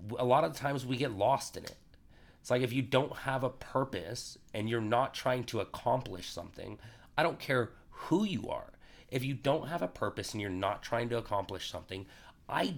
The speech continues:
don't really think you're gonna be genuinely happy. It's like, y-, it's, life is called, life is a game.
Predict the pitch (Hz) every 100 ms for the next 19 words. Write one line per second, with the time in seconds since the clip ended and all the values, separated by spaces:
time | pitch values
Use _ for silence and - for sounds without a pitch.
0 | - 160 180 - 120 170 170 151 - 175
1 | 170 147 107 120 135 127 123 90 - -
2 | 95 120 139 131 120 107 87 - 104 147
3 | - - - - - - - - - -
4 | - - - - - - - - - -
5 | 110 110 - 110 107 - 95 113 - 120
6 | - - - 110 147 - 180 - 143 139
7 | 113 156 170 147 131 101 113 127 90